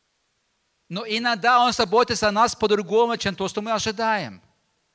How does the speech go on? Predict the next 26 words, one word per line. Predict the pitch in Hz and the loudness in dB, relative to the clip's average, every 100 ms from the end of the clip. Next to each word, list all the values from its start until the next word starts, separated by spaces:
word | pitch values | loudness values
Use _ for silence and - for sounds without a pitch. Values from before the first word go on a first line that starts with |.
| _ _ _ | _ _ _
Потому | 196 208 208 | -10 -6 -4
что | 220 220 | -4 -4
мы | 214 | -2
же | 254 233 | -4 -6
знаем, | - 240 262 269 | -6 0 2 0
как | 247 196 | -4 -6
нужно | 226 240 226 | -6 -6 -6
заботиться. | 233 214 240 202 143 - 117 - _ _ _ _ _ _ - | -6 0 0 0 -4 -12 -16 -18 _ _ _ _ _ _ -6
Мы | 226 | -2
же | 202 233 | 0 -2
знаем, | - 226 247 262 | -2 0 2 2
в | |
чем | - 226 220 | 0 -2 -2
мы | 226 | -4
нуждаемся. | 233 - 233 208 165 120 - 104 104 _ _ _ _ _ _ _ _ _ | -6 -6 -2 -2 -2 -6 -14 -18 -20 _ _ _ _ _ _ _ _ _
И | - | -8
мы | 185 240 175 - | -2 -2 -2 -6
не | 190 254 | -4 -4
получаем | 240 254 269 - 320 339 277 | -4 -6 -2 0 2 0 2
то, | 247 | 2
что | 226 226 | 2 0
мы | 208 214 | -2 -2
хотим, | - 214 - 226 180 120 - _ - | 0 -2 0 -4 -4 -8 -16 _ -4
и | 220 | 0
расстроимся, | 247 214 - 185 196 214 202 165 175 160 139 _ - | 2 0 -4 0 4 4 2 -2 -2 -2 -4 _ -4
разочаруемся. | 214 233 220 208 202 220 220 202 170 185 165 | -4 -2 -4 -2 0 2 2 0 -6 -8 -8